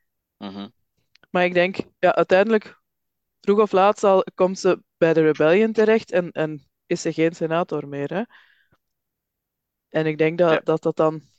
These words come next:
Speaker 2: dat dan op dat moment de banden met de man en waarschijnlijk ook de dochter wel zullen doorgeknipt worden.
Speaker 1: Ja. Ja. Wat ik, wat ik wel grappig vond is, eh, ik heb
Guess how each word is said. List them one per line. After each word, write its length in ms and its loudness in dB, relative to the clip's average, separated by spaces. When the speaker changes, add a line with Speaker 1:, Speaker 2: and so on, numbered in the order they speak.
Speaker 2:
dat 180 -4
dan 200 0
op 120 -6
dat 180 0
moment 460 -4
de 100 0
banden 520 0
met 400 -6
de 140 -2
man 280 -2
en 120 -6
waarschijnlijk 580 -4
ook 220 -10
de 140 -10
dochter 460 -8
wel 380 0
zullen 340 -6
doorgeknipt 680 -6
worden. 400 -12
Speaker 1:
Ja. 260 -6
Ja. 220 -12
Wat 180 -10
ik, 120 -20
wat 160 -4
ik 100 -20
wel 160 4
grappig 360 -2
vond 300 -6
is, 320 -4
eh, 220 -4
ik 240 -12
heb 100 -12